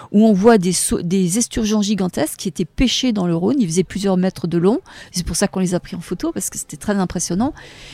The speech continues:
Et, et il y avait du caviar, euh, made in Vallée du Rhône, quoi. Qui est-ce qui s'en souvient encore ? Euh, bah, tout ça, ça a disparu.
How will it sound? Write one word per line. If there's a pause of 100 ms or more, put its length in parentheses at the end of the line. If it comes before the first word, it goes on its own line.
(160)
Et,
et
il
y
avait
du
caviar,
euh,
made
in
Vallée
du
Rhône,
quoi.
Qui
est-ce
qui
s'en
souvient
encore ? (500)
Euh,
bah,
tout
ça,
ça
a
disparu.